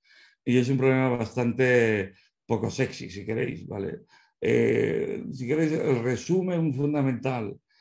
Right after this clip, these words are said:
eh, de todo lo que voy a contar, ¿vale? Es, eh, que la fu-, el valor principal, eh,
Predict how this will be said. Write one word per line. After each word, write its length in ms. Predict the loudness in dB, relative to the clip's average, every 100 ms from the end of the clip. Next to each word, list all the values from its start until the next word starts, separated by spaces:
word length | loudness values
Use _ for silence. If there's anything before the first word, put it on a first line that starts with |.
| _ _ -6
eh, 500 | 0 2 4 2 2
de 100 | 0
todo 200 | 2 2
lo 140 | 2 2
que 100 | 2
voy 140 | 2
a 120 | 2
contar, 540 | 0 -4 0 -2 -2 -6 -18 _
¿vale? 600 | -8 -4 -2 -2 -4 -8 _ _ _ _ _ _ 2
Es, 580 | 6 8 8 2 0 4
eh, 760 | 6 6 4 4 2 0 -2 -8 _ _ _ _ _ -20 -20 _ _ -4
que 180 | 0 2
la 340 | 0 0 -2
fu-, 400 | -4 -8 -6 -6
el 380 | -4 -2 0 2
valor 480 | 2 2 2 2 0
principal, 680 | -2 -4 -4 -2 -4 -6 -12 _ _ _ _ _ _ -4
eh, 680 | 0 0 0 -2 -4 -6